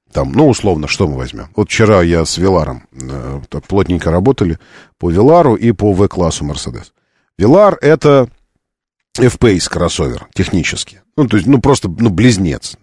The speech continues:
То есть, просто кузов натянули на, э, на телегу F-Pace, на всё, на платформу, на всё. Можно ли сказать, что тех-, э, ну, с точки зрения эксплуатационных качеств, Велар, э, равен F-Pace?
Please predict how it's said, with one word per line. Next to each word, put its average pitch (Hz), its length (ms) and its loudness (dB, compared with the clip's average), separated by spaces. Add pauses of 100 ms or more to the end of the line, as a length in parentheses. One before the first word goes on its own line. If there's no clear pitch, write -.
(100)
То 65 60 -10
есть, 65 140 -12
просто - 300 0
кузов 104 320 2
натянули 101 520 2
на, 80 280 0 (420)
э, 71 200 -4
на 85 160 -2
телегу 95 420 2
F-Pace, 78 580 -6
на 76 140 -4
всё, - 180 -8
на 71 120 -6
платформу, 92 500 0
на 67 120 -8
всё. - 160 -18 (680)
Можно 214 380 4
ли 226 100 2
сказать, 175 480 4
что 123 460 2
тех-, 131 240 0
э, 135 180 4
ну, 143 260 4
с - 60 -10
точки 135 240 0
зрения 127 300 4
эксплуатационных 123 680 0
качеств, 175 420 0 (300)
Велар, 143 560 4 (400)
э, 98 840 4
равен 135 640 2
F-Pace? 95 560 -2